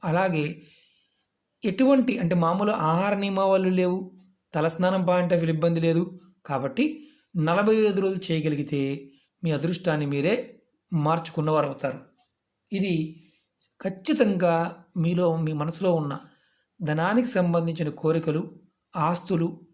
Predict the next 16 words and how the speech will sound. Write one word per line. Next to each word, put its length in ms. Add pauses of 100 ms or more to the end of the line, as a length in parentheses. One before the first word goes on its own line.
ఇలాంటివన్నీ 540
కూడా 280
సమకూరుతాయి. 640 (600)
ఇది 80
మొదటి 240
ఉపాయం. 360 (540)
రెండో 260
ఉపాయం 380
ఇంకా 380
చాలా 120
తేలికైంది. 560 (640)
మీరు 560
ఇది 120
ఏడు 240
శనివారాలు 580
చేయాలి. 220